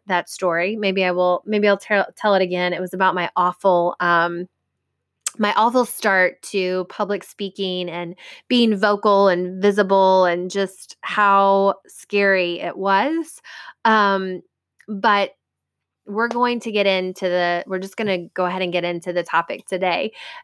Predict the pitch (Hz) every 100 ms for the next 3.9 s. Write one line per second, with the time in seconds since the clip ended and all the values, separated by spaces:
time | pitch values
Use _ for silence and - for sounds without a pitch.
0 | - 214 202 196 190 190 - 202 202 196
1 | 196 196 - 226 233 220 - 196 180 170
2 | - 185 175 - - 214 190 175 196 185
3 | 180 - 180 170 175 180 190 185